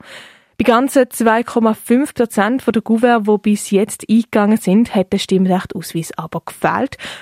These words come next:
was bedeutet, dass sie ungültig sind. Darum bietet die Staatskanzlei den Betroffenen jetzt die Möglichkeit, ihre Stimme nochmal abzugeben. Wenn du also unsicher bist, ob du richtig abgestimmt hast,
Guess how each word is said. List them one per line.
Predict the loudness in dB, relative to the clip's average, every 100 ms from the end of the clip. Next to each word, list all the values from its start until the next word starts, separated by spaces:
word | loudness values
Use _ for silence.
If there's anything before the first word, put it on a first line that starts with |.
| -10 -4
was | -2
bedeutet, | 0 -2 2 0 0 -4
dass | -4 -4
sie | -4 -4 0
ungültig | 2 2 2 -2 -4 -6
sind. | -2 -4 -4 -18 -20 _ 0
Darum | 2 4 2
bietet | 2 2 2 0
die |
Staatskanzlei | 0 0 0 -2 -2 0 2 2 4
den | 2 0
Betroffenen | -2 0 -2 -2 0 2
jetzt | 2 0 -4 0
die | 4
Möglichkeit, | 4 2 -2 -2 -2 -4 -8 -20 -10
ihre | -2 0 0
Stimme | 0 2 2 2
nochmal | 4 4 4 0 -2
abzugeben. | -4 -6 -8 -4 -2 -4 _ _ _ _
Wenn | 4 6
du | 6
also | 4
unsicher | 2 2 4 2
bist, | 2 0 0
ob | -2 0
du | 2
richtig | 2 2 0 0 0
abgestimmt | 0 -2 0 2 2 2
hast, | 0 0